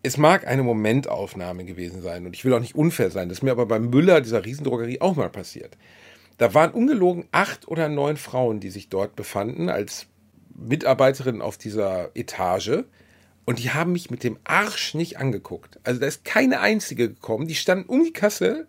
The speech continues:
verteilt und redeten miteinander über Privates, laut über Privates. Und dann denkst du so, ey, seid ihr eigentlich komplett bescheuert? Also nicht, dass ich euren Arbeitsplatz hier, also d-, dass ich nicht verstehe, dass ihr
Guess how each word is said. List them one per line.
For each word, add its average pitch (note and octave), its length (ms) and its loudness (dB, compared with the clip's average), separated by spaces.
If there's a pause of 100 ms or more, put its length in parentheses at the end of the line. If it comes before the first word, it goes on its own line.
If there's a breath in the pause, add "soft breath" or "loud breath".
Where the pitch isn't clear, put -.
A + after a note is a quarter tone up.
verteilt D3 720 2 (460)
und G3+ 240 0
redeten G#3 380 4
miteinander E3+ 440 -6
über G3 180 4
Privates, D#3+ 680 2 (240 soft breath)
laut C3 500 6
über A2 220 0
Privates. - 680 -10 (680 loud breath)
Und D3 80 6
dann D#3+ 120 6
denkst F#3+ 180 4
du F#3 60 -6
so, E3+ 320 4 (420 soft breath)
ey, D#3 280 0 (120)
seid F3 360 2
ihr - 120 -2
eigentlich D#3+ 260 -2 (100)
komplett A3 440 0
bescheuert? G2+ 560 -2 (240 loud breath)
Also D3+ 200 4
nicht, - 320 -2
dass D3+ 140 2
ich C3+ 140 -10
euren C#3 200 2
Arbeitsplatz D3 720 -2
hier, A#2+ 480 0
also A#2 300 -4 (540)
d-, - 160 -10
dass - 260 0
ich B2+ 100 -6
nicht C3+ 140 -2
verstehe, E3 400 0
dass B2+ 160 -2
ihr A#2+ 140 -8